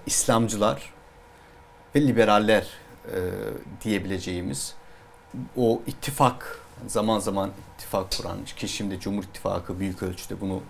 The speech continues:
e, kapsıyor. Türk sağının kızıl elmaları diyebileceğimiz hedefleri bu yirmi yılda ak Parti Sayın Erdoğan'ın liderliğine gerçekleştirdi.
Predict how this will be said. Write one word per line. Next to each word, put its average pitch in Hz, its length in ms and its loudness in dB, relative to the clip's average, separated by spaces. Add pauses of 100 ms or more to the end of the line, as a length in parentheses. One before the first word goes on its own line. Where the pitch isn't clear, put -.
(180)
e, - 40 -12 (140)
kapsıyor. - 540 0 (680)
Türk 254 220 2
sağının 170 460 6
kızıl 160 320 2
elmaları 123 540 6
diyebileceğimiz 110 720 2
hedefleri 131 640 2 (800)
bu 127 100 0
yirmi 143 360 2
yılda 101 260 2
ak 143 240 -4
Parti 98 440 0 (600)
Sayın 117 300 2
Erdoğan'ın 107 520 2
liderliğine 101 600 0
gerçekleştirdi. - 840 -8